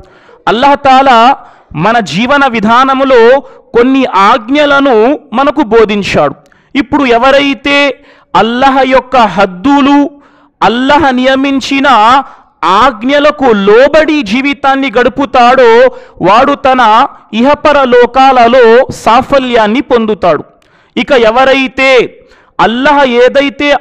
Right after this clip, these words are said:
ఆజ్ఞలు మన కోసం నిర్ణయించాడో, ఏవైతే హద్దులు మన కోసం అల్లాహ్ నియమించాడో వాటికి అనుగుణంగా గనక, అనుగుణంగా కాకుండా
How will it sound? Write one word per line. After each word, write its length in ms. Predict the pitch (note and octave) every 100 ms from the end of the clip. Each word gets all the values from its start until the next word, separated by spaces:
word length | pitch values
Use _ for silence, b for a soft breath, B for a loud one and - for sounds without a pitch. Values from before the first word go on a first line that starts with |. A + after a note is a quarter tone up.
| F3+
ఆజ్ఞలు 640 | G3 B3+ G#3 A3+ D4 C#4
మన 200 | B3 B3
కోసం 580 | C4 B3 C4 C4 C#4 B3
నిర్ణయించాడో, 1040 | A#3+ B3 C4+ C4 C4 - C4+ B3+ B3+ G#3 - B B B B -
ఏవైతే 640 | A3 C4 C#4+ D4 C#4+ C#4+
హద్దులు 640 | G3+ G#3 F#3+ F3 D4+ D4+
మన 240 | B3+ B3+
కోసం 560 | C4 B3+ C4+ C4+ C#4+ C#4 -
అల్లాహ్ 500 | A#3 B3 C#4 C#4 A#3
నియమించాడో 1120 | A#3 E4+ F4+ D#4+ - C4 C4 C4 A3+ B3 C#4+ B B B C#3+
వాటికి 580 | F3 A3+ C4+ D4 -
అనుగుణంగా 800 | C4 A3 C#4+ D#4+ D#4+ D#4+ D#4 D4 B3+
గనక, 300 | B3+ B3 A#3+ A3+ A#3+ G#3 - B B -
అనుగుణంగా 720 | F3+ C4 C#4+ D#4 D#4 D4+ C#4+
కాకుండా 1000 | - B3+ B3 - A#3 A3+ A3 G#3 G#3+